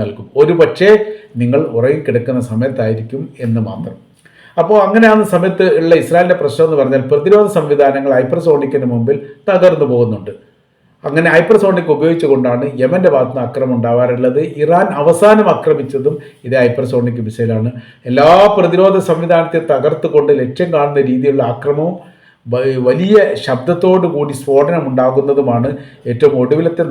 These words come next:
നാല് അഞ്ച് ദിവസം ലോകം കേട്ടത്, ലോകം കണ്ടത്. ഇപ്പൊ സമാനമായിരിക്കുന്ന ഒരു സാഹചര്യ അവസ്ഥകൾ യമനെ കേന്ദ്രീകരിച്ചുകൊണ്ട് ഉണ്ടായിരിക്കുന്നു എന്നുള്ളതാണ്.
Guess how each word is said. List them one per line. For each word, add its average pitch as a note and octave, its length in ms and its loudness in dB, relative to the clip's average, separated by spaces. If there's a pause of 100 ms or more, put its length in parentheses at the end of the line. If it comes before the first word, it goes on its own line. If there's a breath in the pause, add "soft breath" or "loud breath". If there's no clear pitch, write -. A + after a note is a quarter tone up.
നാല് C#3+ 320 0
അഞ്ച് B2+ 280 -6
ദിവസം A#2+ 320 -2 (260)
ലോകം C#3+ 320 0 (100)
കേട്ടത്, C#3 320 -4 (140)
ലോകം A#2 320 -4
കണ്ടത്. F#2+ 280 -16 (680)
ഇപ്പൊ D#3 220 -4
സമാനമായിരിക്കുന്ന F3 840 0
ഒരു D3+ 80 0
സാഹചര്യ C3+ 440 0
അവസ്ഥകൾ B2 540 0
യമനെ C3 300 0 (100)
കേന്ദ്രീകരിച്ചുകൊണ്ട് C3 720 -2
ഉണ്ടായിരിക്കുന്നു B2 500 -2
എന്നുള്ളതാണ്. A2+ 480 -4